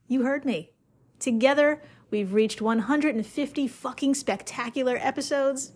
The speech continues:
each more devastating than the last. So please, please give yourself a round of applause. I mean, with every listen,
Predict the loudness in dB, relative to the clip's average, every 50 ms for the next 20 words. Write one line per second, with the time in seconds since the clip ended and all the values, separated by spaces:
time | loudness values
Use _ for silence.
0 | -20 -12 -2 2 2 2 2 2 -2 0 2 4 6 6 4 4 4 4 4 4
1 | 4 0 2 4 4 4 4 4 4 4 4 2 2 0 0 0 2 2 2 0
2 | -2 -4 -8 -12 -14 -14 -14 -16 -14 -10 -6 -2 -2 0 0 -2 -4 -8 -14 -18
3 | -20 -20 -20 -20 -20 -20 -20 _ _ _ _ _ _ -10 -4 -2 -2 0 0 0
4 | 0 -2 -2 -6 -6 -6 -6 -6 -6 -6 -6 -4 -6 -6 -8 -10 -10 -6 -2 0
5 | 0 0 0 -2 -4 -6 -10 -14 -16 _ _ _ _ -12 -10 -8 -8 -6 -6 -6
6 | -8 -8 -12 _ _ _ _ _ _ -14 -8 -6 -4 -2 -2 0 -2 -2 -4 -4
7 | -4 -4 -2 -2 -2 -4 -6